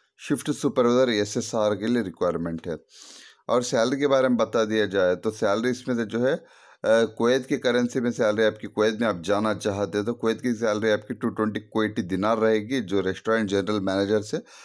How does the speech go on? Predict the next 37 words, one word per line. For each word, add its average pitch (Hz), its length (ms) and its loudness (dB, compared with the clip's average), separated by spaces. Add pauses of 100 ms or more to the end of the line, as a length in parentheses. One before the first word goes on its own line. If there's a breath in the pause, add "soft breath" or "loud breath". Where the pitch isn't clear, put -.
(220 loud breath)
और 123 160 4
यूएई 127 320 4
की 147 140 0
सैलरी 123 320 0
आपकी 123 180 -4
फ़ोर 110 360 0
थाउजेंड 110 280 -2
रहेगी, 113 240 2
ओमान 110 380 2
की 127 60 -2
थ्री 107 260 -6
फिफ्टी 127 300 -4
रियाल, 104 300 2
सऊदी, 101 460 -4 (420 loud breath)
अ, 104 60 2
थ्री 147 200 0
फिफ्टी 143 400 0
ओमानी 123 420 4
रियाल 113 220 2
सैलरी 95 300 -2
रहेगी 82 240 -6
इसमें 80 220 -12
से 92 140 -4
आपकी। - 260 -10 (440 loud breath)
जो 123 80 0
अस-, 117 200 2
अस-, 120 220 2
असिस्टेंट 131 560 -2
रेस्टोरेंट 131 360 2
मैनेजर 117 320 4
है 127 60 -2
उनकी 123 200 -2
सैलरी 110 320 2
आपकी 107 200 -2
वन 104 180 2
एटी 104 220 -4
केडी 104 340 -2